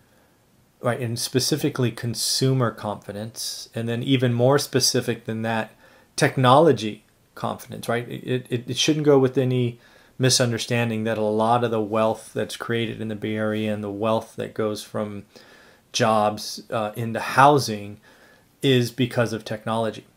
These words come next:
right? And most specifically for most of us, that is, uh, stock options or R S Us or our, our one-time windfalls from I P Os and, and things of that nature.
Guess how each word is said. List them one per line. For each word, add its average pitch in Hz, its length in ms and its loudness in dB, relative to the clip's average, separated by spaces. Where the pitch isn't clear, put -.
right? 113 200 -8
And 123 160 -2
most 127 360 0
specifically 131 800 0
for 117 180 -6
most 156 380 2
of 110 100 0
us, 107 240 0
that 110 200 -2
is, 110 320 -4
uh, 110 260 -2
stock - 460 0
options 110 520 -4
or 107 160 -4
R 110 220 2
S - 180 -6
Us 110 440 -2
or 104 180 -6
our, 110 500 -2
our 120 140 2
one-time 117 880 2
windfalls 117 760 0
from 107 200 -8
I 110 160 -2
P 110 260 -6
Os 107 380 -2
and, 117 200 -12
and 104 200 -10
things 107 240 -8
of 101 80 -10
that 104 200 -6
nature. 107 360 -12